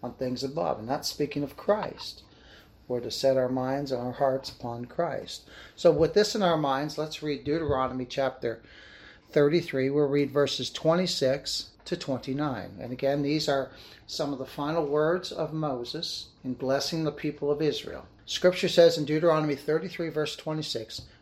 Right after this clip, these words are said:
"There is none like unto the God of Jeshurun, who rideth upon the heaven in thy help, and in his excellency on the sky." So right off the bat, we're told there's none like our God. None. None. The scripture declares there's none like unto him.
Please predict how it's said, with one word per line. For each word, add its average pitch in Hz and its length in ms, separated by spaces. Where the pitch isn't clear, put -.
"There 151 180
is 147 160
none 170 460
like 170 200
unto 160 220
the 139 100
God 147 380
of 147 140
Jeshurun, 92 540
who 151 140
rideth 165 480
upon 165 440
the 143 60
heaven 123 460
in 135 120
thy 139 180
help, 135 440
and 147 160
in 143 140
his 135 220
excellency 147 800
on 127 200
the 123 60
sky." 113 540
So - 160
right 147 180
off 165 200
the 180 60
bat, 151 320
we're 139 100
told 135 420
there's 139 220
none 139 380
like 147 260
our 143 160
God. 117 360
None. 135 400
None. 120 320
The - 60
scripture - 360
declares 127 460
there's 139 140
none 156 200
like 143 260
unto - 200
him. - 80